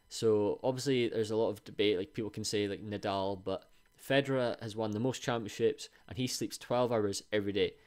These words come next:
and he's the greatest. Like, he's the best, and, uh, no one beats him. <laughs> He just won Wimbledon. He's, he, uh, no, he didn't. No, he didn't win. Sorry, that's false information. Djokovic won W-, Wimbledon this year, but, uh, he, uh, N-,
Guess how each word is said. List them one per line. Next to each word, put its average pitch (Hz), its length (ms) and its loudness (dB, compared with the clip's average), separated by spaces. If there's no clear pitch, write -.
and 98 300 0
he's 110 160 -2
the 101 60 -8
greatest. - 460 0
Like, 117 120 0
he's 139 140 4
the 123 60 0
best, 113 500 0
and, 104 340 -4
uh, 104 280 0
no 120 100 -2
one 120 120 0
beats 139 220 2
him. 95 140 -8
<laughs> 120 220 6
He 135 140 4
just 135 160 -2
won 131 220 2
Wimbledon. 120 340 2
He's, 117 240 -4
he, 123 260 -4
uh, 98 320 0
no, 120 120 2
he 110 80 4
didn't. 120 200 -2
No, 110 80 -2
he 107 80 2
didn't 123 300 -2
win. 104 240 -4
Sorry, 107 200 0
that's 85 140 -2
false 113 200 -4
information. 98 400 -6
Djokovic 139 420 -2
won 92 320 -4
W-, 95 120 -10
Wimbledon 98 420 -2
this 101 240 -8
year, 90 200 -8
but, - 220 -4
uh, 98 260 -2
he, 113 540 -2
uh, 104 40 -2
N-, 98 540 0